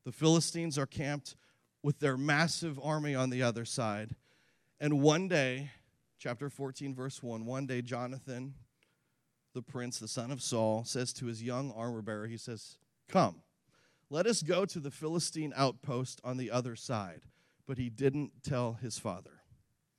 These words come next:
So Jonathan has this great idea. "Hey, armor bearer buddy that doesn't have a sword, why don't you come with me to the enemy's camp on the other side of these cliffs?" Great idea.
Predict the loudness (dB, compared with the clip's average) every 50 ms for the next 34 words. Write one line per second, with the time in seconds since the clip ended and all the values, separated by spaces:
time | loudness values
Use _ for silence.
0 | _ _ _ _ _ _ _ _ _ _ -2 2 6 8 10 10 10 8 4 4
1 | 4 4 4 4 2 0 0 0 2 4 4 4 4 4 2 2 0 -2 -4 -4
2 | -2 0 4 4 4 4 4 0 -2 -2 -2 -2 -2 -2 -2 -2 -2 -2 -2 -2
3 | -2 0 0 -2 -4 -6 _ _ _ _ -14 -8 -2 0 0 0 0 -2 -4 -4
4 | -4 -4 -4 -2 0 2 2 2 2 0 -4 -10 _ _ _ _ _ _ _ _
5 | _ _ _ _ _ _ _ _ _ _ _ _ _ _ -8 -2 4 4 6 6
6 | 6 4 4 6 6 6 6 6 2 -2 -2 -4 -4 -4 -4 -4 -6 -2 2 4
7 | 6 6 6 6 4 0 -2 -6 -4 -2 0 0 0 -2 -4 _ _ _ _ _
8 | _ _ _ _ 0 0 2 2 4 4 4 4 4 2 2 2 2 2 2 0
9 | -2 -4 -6 -6 -4 0 0 0 0 -2 -6 -10 -10 -10 -10 -14 -18 -20 -20 -20
10 | -20 -20 _ _ _ _ _ _ _ _ -8 -4 -2 0 2 2 2 2 0 -4
11 | -8 -10 -12 -16